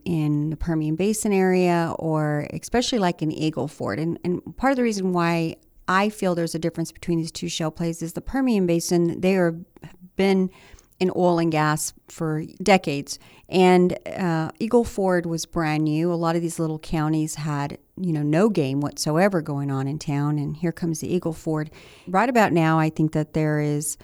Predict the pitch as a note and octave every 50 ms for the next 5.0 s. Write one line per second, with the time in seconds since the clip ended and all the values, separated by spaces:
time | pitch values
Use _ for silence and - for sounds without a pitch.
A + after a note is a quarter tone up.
0 | - - - - - _ _ _ - F#3 - - - - - - F#3+ F#3 F#3 F#3
1 | F3 - - E3+ D#3 E3 D3+ D#3 D3+ D3 D3 C#3+ C#3+ - - E3 D3+ C#3+ C#3 -
2 | - - - _ - D#3 D#3+ D#3+ D#3 - - - - - - - - F3 E3 D#3+
3 | - - D3 C#3+ C#3 C#3+ C#3 D3 - - _ - D#3+ D#3 D3+ D3 - - _ -
4 | - F#3+ F#3 - - - - D#3+ D3 C#3+ C#3+ D3 D3 C#3+ C#3+ - - - D#3+ D#3